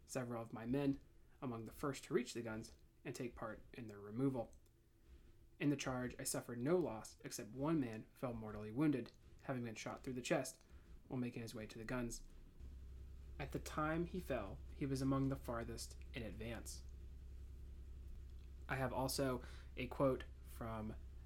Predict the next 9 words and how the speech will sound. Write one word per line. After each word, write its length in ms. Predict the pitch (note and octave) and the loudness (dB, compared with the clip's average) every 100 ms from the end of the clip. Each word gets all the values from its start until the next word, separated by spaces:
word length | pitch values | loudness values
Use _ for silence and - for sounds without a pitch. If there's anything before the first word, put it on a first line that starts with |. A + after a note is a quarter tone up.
| - | -8
a 240 | A#2 G#2+ - | -6 -6 -6
Captain 380 | - B2+ - A#2+ | -2 -2 -2 6
Bartlett 400 | E3+ F3+ F#3 - | 8 10 6 0
of 200 | - B2+ | -2 0
the 180 | B2 A2+ | -2 -2
Twentieth 460 | - - E3+ C3+ - | 0 6 6 6 2
Massachusetts. 800 | A#2+ - A#2+ A#2 - - - - - - - - - - - - - - - | -2 -2 -4 -4 -6 -8 -8 -10 -10 -10 -10 -10 -10 -10 -10 -10 -10 -10 -8
He 160 | - C#3 | 0 2
writes, 380 | B2+ A2+ - | 2 -2 -4